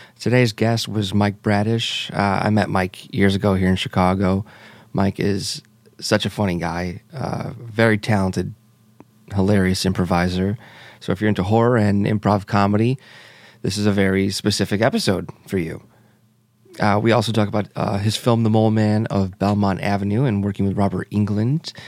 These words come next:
Uh, if you're a fan of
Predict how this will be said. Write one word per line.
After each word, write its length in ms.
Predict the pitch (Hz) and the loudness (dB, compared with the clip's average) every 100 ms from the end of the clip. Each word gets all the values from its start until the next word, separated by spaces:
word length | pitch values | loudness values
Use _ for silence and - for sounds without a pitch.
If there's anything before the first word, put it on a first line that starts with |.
| - - | -20 -6
Uh, 380 | - 98 95 92 | 0 2 2 0
if 160 | 92 - | -2 0
you're 220 | 101 - | 0 0
a 400 | 104 98 92 95 - - _ _ _ | 0 -2 -4 -8 -12 -20 _ _ _
fan 320 | - 101 101 98 | -8 -2 0 0
of 180 | 98 | -4